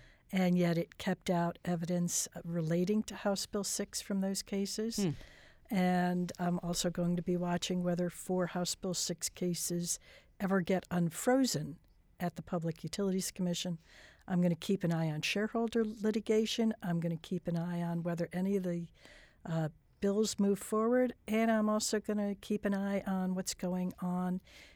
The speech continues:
Speaker 1: in the Householder Borges appeals and in the criminal trial and the state civil case.
Speaker 2: So the story is far-reaching. And Karen, last week's indictments renewed questions for Governor Mike DeWine, especially since he appointed Randazzo.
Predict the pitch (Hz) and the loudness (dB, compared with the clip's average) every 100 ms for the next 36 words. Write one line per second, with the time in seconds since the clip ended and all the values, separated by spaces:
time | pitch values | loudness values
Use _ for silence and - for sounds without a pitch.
0 | _ - 185 175 175 170 - 185 180 - | _ -2 2 4 4 2 0 0 0 -2
1 | 185 180 170 202 214 233 - 214 - 208 | -4 -4 -2 0 0 0 -2 -4 -2 -2
2 | 202 196 - 185 180 185 180 180 - 180 | 0 -4 -4 0 2 2 0 -2 -2 0
3 | 175 175 - 170 165 170 165 - - - | 0 -4 -4 -4 -2 -2 -6 -10 -18 -20
4 | - - _ 180 175 170 175 - 175 160 | -20 -20 _ 2 4 4 2 0 -2 0
5 | - - 151 151 - 135 156 - - - | 0 -2 -4 -10 -10 -10 -8 -10 -10 -8
6 | - 165 165 - 202 175 - 170 160 - | -4 0 0 4 6 6 6 2 2 2
7 | 170 160 143 147 143 - 127 127 123 - | 8 8 8 2 2 2 2 0 -4 -8
8 | - - 165 160 - 190 180 151 139 135 | -14 2 4 4 4 6 6 6 2 -2
9 | 151 - _ _ _ - _ - - 180 | -6 -12 _ _ _ -20 _ -20 -14 -6
10 | 190 185 208 220 190 175 - 156 165 196 | 2 10 10 10 6 4 4 6 8 8
11 | 143 139 165 156 156 - 151 - 147 - | 4 0 0 0 0 0 0 2 -2 -2
12 | 135 151 147 147 139 131 143 139 160 160 | 0 2 2 0 0 0 -4 -2 0 0
13 | 156 147 - 151 - 160 147 - 143 - | 0 0 -2 -4 -2 -2 -2 -2 -4 -4
14 | 147 131 - - 175 190 - - 135 135 | -4 -6 -6 -4 -2 -2 -6 -4 -4 -2
15 | 139 135 139 135 | -4 -4 -2 -2